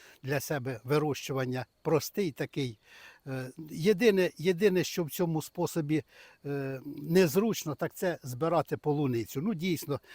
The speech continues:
так між тим, але все-таки воно, е, натоптуються якісь сліди і можна зібрати. І урожай, е, ну,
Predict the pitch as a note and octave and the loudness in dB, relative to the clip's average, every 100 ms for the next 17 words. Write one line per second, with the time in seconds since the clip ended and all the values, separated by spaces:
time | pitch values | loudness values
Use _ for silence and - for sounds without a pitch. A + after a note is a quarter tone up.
0 | - - D3 - C#3+ B2+ - G3+ C#3+ - | -20 -4 -4 0 -2 -2 -2 0 0 0
1 | A#3+ F3+ C3+ E3+ - B2+ D3 D3 C#3 B2+ | 2 4 2 -2 -2 -4 -4 -2 -4 -6
2 | - - - - C3+ D#3 F#3 G3 D3+ - | -10 -20 -20 -16 -4 0 2 4 2 0
3 | E3+ D3+ - D3+ D3 - - - F3+ F3 | -2 -2 -2 -2 -2 -6 -12 -6 -4 -2
4 | A3 G3 C3+ D3 C3 - _ - D#3 F3 | 0 0 0 -4 -4 -10 _ -16 -4 0
5 | D#3+ B2 C3+ B2 C3 B2+ A2+ - A#2+ - | 0 0 -4 -2 -4 -4 -6 -8 -12 -14
6 | - _ F3 F#3+ E3+ - F#3 F3+ F3+ D#3 | -20 _ 0 0 0 -6 0 4 6 6
7 | G#3+ G3 D#3+ _ _ _ _ D3 C#3+ C4+ | 6 4 2 _ _ _ _ -10 -10 -12
8 | A#3+ B3 _ _ _ _ _ _ _ _ | -20 _ _ _ _ _ _ _ _ _
9 | _ F#3 G#3+ | _ -4 -4